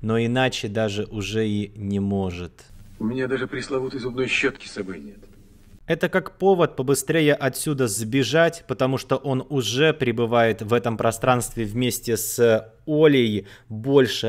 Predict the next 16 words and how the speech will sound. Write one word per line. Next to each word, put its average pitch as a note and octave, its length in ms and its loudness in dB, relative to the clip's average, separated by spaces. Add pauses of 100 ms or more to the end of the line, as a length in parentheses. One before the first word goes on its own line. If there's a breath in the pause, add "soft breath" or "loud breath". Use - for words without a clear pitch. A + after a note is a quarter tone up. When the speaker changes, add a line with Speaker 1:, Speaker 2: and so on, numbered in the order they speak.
(100)
Speaker 1:
обычного G#2+ 720 -4
времени C3 640 -2
и A2+ 200 -8
жадно A2 360 -2
ищет G#2 320 -8
повод B2+ 380 -2
как - 160 -12
можно A2 320 -6
быстрее A#2 520 -2
отсюда A2 520 -4
соскочить. - 960 -8 (480)
Speaker 2:
Конечно, D#3 400 -4
надо C3+ 160 -4
поговорить G2+ 420 -4
с - 40 -12
женой. D2 280 -12